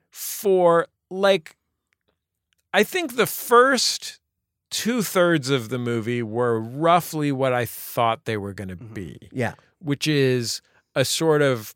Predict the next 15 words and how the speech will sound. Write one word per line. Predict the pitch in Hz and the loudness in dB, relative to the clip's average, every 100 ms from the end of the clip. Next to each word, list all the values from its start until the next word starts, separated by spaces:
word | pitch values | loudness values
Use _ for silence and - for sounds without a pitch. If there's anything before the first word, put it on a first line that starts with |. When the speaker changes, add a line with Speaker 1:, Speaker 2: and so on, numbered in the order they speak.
| _ | _
Speaker 1:
preposterous | - - - 202 208 208 - 190 180 165 156 - - _ _ _ | -2 -2 -2 0 0 0 -2 0 2 2 0 -6 -10 _ _ _
but | 131 135 147 - | -4 -2 -2 -4
charming, | - 170 170 180 175 165 165 160 160 156 _ _ _ - 151 160 | -4 0 2 2 2 0 0 -2 -4 -6 _ _ _ -4 0 2
amiable, | 156 156 147 127 139 135 135 131 131 - _ _ _ _ _ - | 2 4 2 4 4 6 4 4 0 -6 _ _ _ _ _ -6
uh, | 131 131 127 120 113 - 135 | -2 -2 -2 -2 -4 -6 -12
film | - 165 151 143 135 | -6 0 2 2 -2
on | 135 127 131 | -2 0 0
this | 123 - - 135 _ | -2 -4 -8 -14 _
silly | - - 180 180 175 | -10 -4 0 2 2
premise | 160 - 131 120 117 101 - - | 2 0 0 0 -2 -2 -6 -8
of | 147 117 107 107 | -2 0 -2 -4
this | 110 - | -6 -4
guy. | 113 113 | -2 -2
Like, | 151 156 | 0 0
I, | 185 196 | 4 4